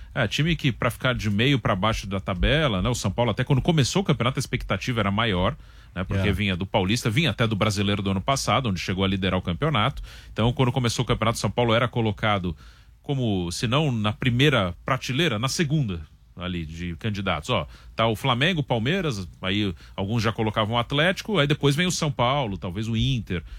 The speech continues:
Speaker 1: Era isso, né? Então, é, acho que de qualquer forma o Brasileiro do São Paulo já é decepcionante, mas muitas vezes fica só a última impressão. Vai, vai que o time melhora e termina na Libertadores.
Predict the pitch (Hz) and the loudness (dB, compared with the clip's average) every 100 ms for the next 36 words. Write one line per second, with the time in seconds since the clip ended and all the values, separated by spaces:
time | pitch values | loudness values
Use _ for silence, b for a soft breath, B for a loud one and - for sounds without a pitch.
0 | B 87 139 196 156 - 170 92 98 95 | B -2 2 4 2 0 -4 -4 -2 -2
1 | 120 B B B - 98 92 - 120 127 | -2 B B B 0 2 2 -2 -4 -2
2 | 120 165 180 208 175 143 139 175 147 - | -2 -2 -2 0 0 2 2 0 -2 -2
3 | 113 143 180 180 160 180 202 - 185 - | -2 0 2 4 4 2 0 -2 -4 -2
4 | 214 120 95 104 107 127 165 131 170 - | 0 0 0 0 0 2 2 0 0 -2
5 | 196 196 - 170 208 B B 147 156 - | 0 0 4 4 4 B B 4 4 4
6 | 185 190 208 196 - 147 98 120 143 110 | 2 2 2 0 2 0 2 0 0 -2
7 | 147 151 147 139 131 117 110 143 160 151 | -2 -2 0 0 2 2 2 2 0 -2
8 | 143 120 139 139 113 82 B B 127 127 | -2 -2 -2 0 -2 -4 B B 0 2
9 | 120 107 135 123 107 104 80 78 | 2 0 0 -2 -2 -2 -4 -8